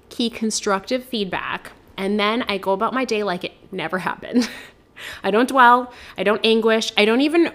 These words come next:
revel in the good things that happened. I did it, it's over, and it's in the past.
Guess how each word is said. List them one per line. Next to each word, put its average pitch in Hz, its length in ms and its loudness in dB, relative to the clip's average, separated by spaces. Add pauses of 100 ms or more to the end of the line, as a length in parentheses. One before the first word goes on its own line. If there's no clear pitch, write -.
revel 196 520 2
in 196 120 0
the 190 60 2
good 190 320 0
things 135 260 -6
that - 140 -12
happened. - 480 -6
I 202 80 2
did 226 180 2
it, 285 180 2
it's 208 160 -6
over, 190 260 0
and 185 180 -4
it's 175 140 -10
in 180 120 -4
the 170 60 -6
past. - 480 -10